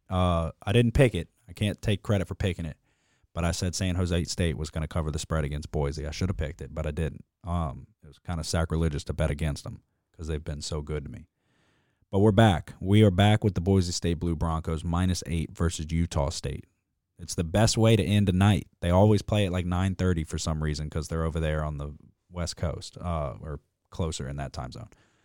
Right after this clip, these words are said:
Um, so, yeah, you'll be up nine thirty, game starting. You'll be up to sometimes twelve thirty in, in,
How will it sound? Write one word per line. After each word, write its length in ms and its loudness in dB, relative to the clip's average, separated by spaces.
Um, 520 0
so, 140 -2
yeah, 280 0
you'll 200 -14
be 160 -2
up 260 -2
nine 340 -2
thirty, 300 4
game 300 0
starting. 400 0
You'll 120 0
be 160 2
up 200 -2
to 360 0
sometimes 560 0
twelve 260 4
thirty 300 4
in, 160 2
in, 320 2